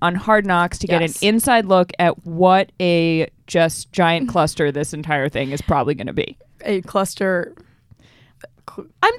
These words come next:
Speaker 1: I'm sort of try-, I've, like,
Speaker 2: <laughs>
Speaker 1: leaned into not swearing.
Speaker 2: I know.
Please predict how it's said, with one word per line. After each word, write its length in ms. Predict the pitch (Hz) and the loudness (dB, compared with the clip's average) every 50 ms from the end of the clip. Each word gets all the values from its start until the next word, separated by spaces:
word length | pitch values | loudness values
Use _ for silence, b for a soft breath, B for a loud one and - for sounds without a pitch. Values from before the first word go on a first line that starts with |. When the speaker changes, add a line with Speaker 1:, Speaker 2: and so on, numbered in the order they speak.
| - - | -2 0
Speaker 1:
I'm 160 | 403 440 440 | 0 0 0
sort 180 | - 453 480 508 605 | 2 4 6 6 6
of 60 | 605 | 4
try-, 160 | - - - - | 2 -2 0 2
I've, 180 | 277 302 311 392 | 2 2 4 4
like, 220 | 370 370 370 539 466 | 2 2 2 0 -2
Speaker 2:
<laughs> 300 | 349 - - - - 311 | -4 -4 -6 -12 -8 -4
Speaker 1:
leaned 320 | 311 294 311 453 508 466 | -2 0 0 0 4 6
into 280 | 466 466 494 480 554 440 | 6 6 6 6 2 4
not 280 | 285 214 180 196 - - | 4 4 4 4 2 0
swearing. 580 | - - 208 185 156 151 160 165 - 254 226 - | -4 -6 -2 -2 0 0 2 4 4 4 4 2
Speaker 2:
I 60 | - 240 | 0 -2
know. 280 | - - - - - | -4 -4 -6 -10 -10